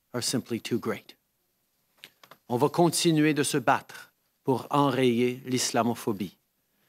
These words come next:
Et on va continuer de tout faire pour que tout le monde puisse se promener dans les rues en sécurité. La haine n'a pas sa place à notre pays, ni à London,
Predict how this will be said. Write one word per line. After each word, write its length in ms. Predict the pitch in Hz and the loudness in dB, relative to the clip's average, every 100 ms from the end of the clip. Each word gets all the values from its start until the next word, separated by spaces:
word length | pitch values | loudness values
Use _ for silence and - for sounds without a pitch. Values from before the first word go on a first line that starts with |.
| _ | _
Et 40 | 131 | 0
on 80 | |
va 140 | 135 160 | 2 2
continuer 640 | - 160 - 160 151 151 | 2 0 0 0 2 2
de 100 | 147 | 2
tout 200 | 143 180 | -2 -4
faire 480 | - 143 110 107 - | 2 2 2 0 -6
pour 220 | - - | -10 -4
que 100 | 156 | -2
tout 260 | 135 - 170 | 0 4 4
le 80 | |
monde 320 | 160 147 101 - _ _ _ _ - | 6 4 0 -8 _ _ _ _ -2
puisse 220 | 156 - | 0 0
se 160 | - | 0
promener 500 | 135 - 131 123 127 | -2 0 0 2 2
dans 140 | 117 113 | 2 0
les 140 | 113 | 0
rues 280 | 110 127 139 _ _ _ - | 0 0 -2 _ _ _ -6
en 80 | 127 | -6
sécurité. 720 | - 131 127 110 117 110 - _ _ _ _ _ _ _ - | -4 -4 -4 -4 -4 -6 -6 _ _ _ _ _ _ _ -6
La 200 | 98 104 | -4 -2
haine 420 | 131 131 117 - _ _ _ _ _ _ - | 0 2 0 -4 _ _ _ _ _ _ -12
n'a 80 | 110 | -8
pas 140 | 127 | -6
sa 140 | - | -4
place 520 | 120 131 104 - - - | -2 0 0 -2 -14 -10
à 60 | |
notre 180 | 95 95 | -10 -10
pays, 340 | - 104 92 90 _ _ _ _ _ _ _ _ _ _ _ | -4 -4 -4 -10 _ _ _ _ _ _ _ _ _ _ _
ni 120 | 113 117 | -6 -2
à 60 | |
London, 560 | 113 117 113 120 120 | 0 0 2 2 0